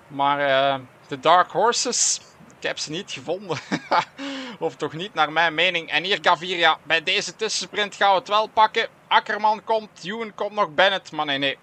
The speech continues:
het verschil was bij deze wel groot. Goed gedaan. Fernando heeft ook een plus drie dag voor. Dat kan wel helpen, hè. Ik had dat daarnet ook al vermeld dat hij een plus drie had.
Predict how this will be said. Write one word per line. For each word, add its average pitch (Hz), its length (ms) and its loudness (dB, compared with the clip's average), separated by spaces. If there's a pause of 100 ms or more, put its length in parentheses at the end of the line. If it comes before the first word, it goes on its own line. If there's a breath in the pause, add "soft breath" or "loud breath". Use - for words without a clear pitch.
(120)
het - 100 -18
verschil - 320 -4
was 147 180 -6
bij 139 140 -2
deze 151 280 -4
wel 170 180 0
groot. - 580 -4 (800 loud breath)
Goed 151 240 -14
gedaan. 156 380 0 (340)
Fernando 156 600 -2
heeft 147 220 -2
ook 190 140 -4
een 151 100 -12
plus 160 260 -6
drie 156 200 -14
dag 160 240 2
voor. 165 280 -4 (100)
Dat 147 220 -4
kan 143 260 -2
wel 135 260 -2
helpen, 135 380 -2
hè. 127 80 -6
Ik 151 160 -16
had 135 100 -4
dat 127 180 -6
daarnet 135 320 -6
ook 151 180 -8
al 147 140 -2
vermeld 143 400 -6
dat - 120 -20
hij 151 80 -12
een 135 100 -12
plus 143 240 -8
drie 143 220 -10
had. - 360 -4